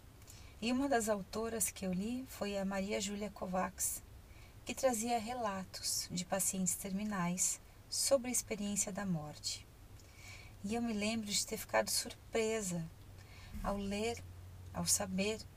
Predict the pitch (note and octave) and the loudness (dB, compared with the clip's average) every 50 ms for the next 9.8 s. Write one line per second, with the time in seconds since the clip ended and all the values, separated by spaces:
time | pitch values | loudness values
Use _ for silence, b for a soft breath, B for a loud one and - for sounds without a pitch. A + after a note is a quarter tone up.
0 | - B B B B B B B - - - A#3+ A#3 A#3+ A#3+ A3+ A#3 A3+ A3 A#3 | -18 B B B B B B B -8 -4 0 2 4 4 4 4 2 2 2 2
1 | B3 D4 D4+ D4 C#4 A3+ F3 D#3+ D#3 D3+ D#3+ E3 - - - - - - - - | 2 2 4 4 4 4 4 2 2 0 -2 -2 0 2 2 2 0 -2 -6 -12
2 | - - - - - - - - G#3+ G3+ F#3+ F#3 F3 E3+ E3+ E3+ E3+ F3 G3+ A3+ | -14 -16 -14 -10 -6 -4 -2 0 2 4 4 6 6 6 6 6 6 6 4 4
3 | A#3+ A3+ G3 G3 G#3 A#3+ B3+ C#4+ - - - A#3 - - - G3+ F#3+ F3+ F3 E3 | 2 0 0 2 4 4 4 4 4 4 2 2 0 -2 0 4 4 6 6 6
4 | E3 E3+ - D#3+ F3 F3+ F3 E3+ E3+ E3+ E3 E3+ F#3+ A#3 A3+ F3+ F3+ F#3 G#3+ A3 | 4 2 0 2 2 4 4 4 4 4 4 2 2 2 2 2 2 2 2 0
5 | G3 F3+ F#3 - - - - - - - - - B B B B B B B B | -2 -2 -2 -2 -2 -2 -2 -4 -8 -10 -10 -10 B B B B B B B B
6 | B B B - G3 F#3 G3 F#3+ F3+ E3 F3+ F#3 G3+ A3+ - C4 - - A3+ G#3 | B B B 2 4 4 6 4 4 4 4 4 6 6 4 4 0 -2 -2 0
7 | G3 F#3 G3 G3+ G3 - - A#3 A3+ G#3 G#3+ - - - - G#3+ G#3+ A#3+ C4 - | 2 2 2 2 0 0 0 0 0 0 -2 -4 -2 2 6 6 8 8 6 6
8 | E4 E4 E4 - - C#4 C#4 B3+ G#3+ F3+ F3+ E3+ E3+ E3+ E3+ E3+ - - - F3+ | 2 0 0 2 4 4 4 4 2 2 2 2 2 2 2 2 0 0 0 0
9 | F3 E3+ E3+ E3 E3 D#3+ D#3 D#3+ F3+ G3 - - - - - - | 2 2 2 2 2 2 2 0 0 0 0 -2 -2 -2 -4 -6